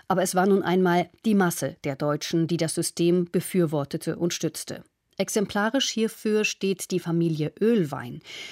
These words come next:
Deren Tagebücher und Briefe haben die Historiker Johannes Hürter und Thomas Reitel untersucht und editiert.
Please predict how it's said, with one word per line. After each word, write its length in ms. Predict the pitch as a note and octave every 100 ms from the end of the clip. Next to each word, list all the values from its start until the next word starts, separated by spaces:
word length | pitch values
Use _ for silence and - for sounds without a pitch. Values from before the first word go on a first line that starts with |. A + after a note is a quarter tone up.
| - -
Deren 380 | G#3+ F#3+ F3 -
Tagebücher 680 | F3+ G#3+ A3+ E3+ E3+ E3+
und 200 | D3+ -
Briefe 500 | - D#3+ G#3+ - C4+ F3+
haben 260 | F3+ F3+ E3+
die 80 |
Historiker 720 | D#3 D#3 - E3+ F3 - E3+
Johannes 480 | D#3+ C#3 C#3 C3+ -
Hürter 480 | F3+ G3+ F#3+ F#3 -
und 200 | D3+ -
Thomas 440 | - D#3 C#3+ -
Reitel 360 | D3 D#3+ - E3
untersucht 680 | F3 F3+ F3+ D#3 D3 - -
und 280 | D#3 -
editiert. 640 | E3 F#3+ F#3 - - -